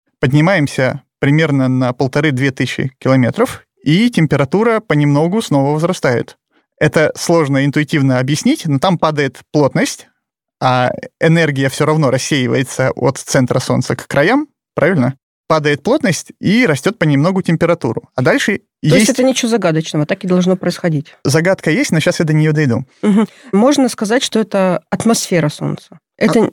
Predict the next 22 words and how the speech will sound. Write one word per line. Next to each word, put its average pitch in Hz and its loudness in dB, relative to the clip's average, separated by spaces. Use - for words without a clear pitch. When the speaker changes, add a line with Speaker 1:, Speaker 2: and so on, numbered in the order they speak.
Speaker 1:
значит, 180 0
смотрите, 160 -2
в 151 -2
атмосферу 214 0
Солнца 196 0
входит - -2
фотосфера, 160 0
хромосфера, 143 0
переходный 143 2
регион 147 0
и - -8
корона. 131 -2
Значит, 127 0
про 147 2
фотосферу 185 0
я 254 2
сказал, 262 0
про 190 -2
хромосферу 165 0
я 127 2
сказал. 131 -2
Значит, 131 0